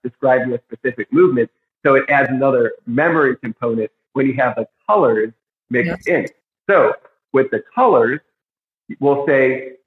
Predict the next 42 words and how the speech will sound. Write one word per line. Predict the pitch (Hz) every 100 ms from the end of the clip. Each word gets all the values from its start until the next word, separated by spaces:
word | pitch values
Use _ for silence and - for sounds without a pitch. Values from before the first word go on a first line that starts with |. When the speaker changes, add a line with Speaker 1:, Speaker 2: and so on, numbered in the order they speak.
| _ -
Speaker 1:
when | 131
you | 131 131
see | 208
a | 202 180 117
green | 117 147 196 202 160 123 120 -
arrow, | 104 95 104 156 - -
whichever | 113 123 123 196
direction, | 196 175 135 - 101 113 - _ _
you're | 135
gonna | 139 123 -
stand | - 160 165 151
on | 139 139
your | 123
right | 117 143 143 143
foot. | - - _ _ _
So | 127 120 120 - _
let | 156
me, | 165 156 - - -
just | 147 151
to | 151
demonstrate, | 170 160 156 143 127
I'll | 123
lift | 160 202 -
high. | 196 139
You | 131
don't | 185 190
have | 180 175
to |
do | 147 160 156
high | 160 156
knees. | 147 156 127
You | 131
can | 123
just | 131 _
slightly | 147 165 160 156
lean | 139 143 135
onto | 131 127 135
your | 123
right | 117 120 120
foot. | 127 98 - _ _
But | 123 113
so | 135 113 -